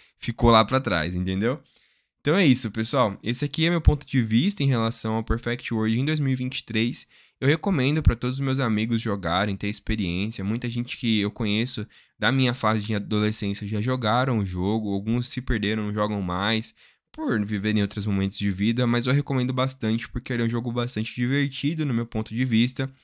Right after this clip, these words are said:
É o melhor M M O R P G? É o mais bonito, mais charmoso, mais elegante? Não. Mas ele é um M M O R P G que, na minha opinião, é bem completinho, que você vai trazer uma boa experiência e que existe várias vertentes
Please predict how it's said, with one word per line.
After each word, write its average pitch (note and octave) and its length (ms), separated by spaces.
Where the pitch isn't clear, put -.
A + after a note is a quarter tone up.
É F3 100
o G3+ 60
melhor C#3 240
M A2 140
M G#2+ 100
O G#2 60
R G2+ 80
P F#2+ 160
G? A2 340
É - 60
o G2+ 40
mais G#2 220
bonito, G#2+ 560
mais G2 100
charmoso, G2+ 520
mais G2 160
elegante? G2 600
Não. A2+ 340
Mas G#2 160
ele A2+ 120
é A#2 40
um A2+ 40
M A2 80
M A2 100
O A2 60
R A2 80
P G#2+ 180
G A2+ 180
que, A#2 160
na A2+ 140
minha A#2 180
opinião, A#2 320
é A2+ 40
bem G#2+ 180
completinho, A#2+ 720
que A2 80
você F#2+ 260
vai G#2 140
trazer G2+ 240
uma G2 160
boa F#2 180
experiência B2+ 640
e D#3 120
que D#3 100
existe B2+ 400
várias A#2 320
vertentes B2+ 680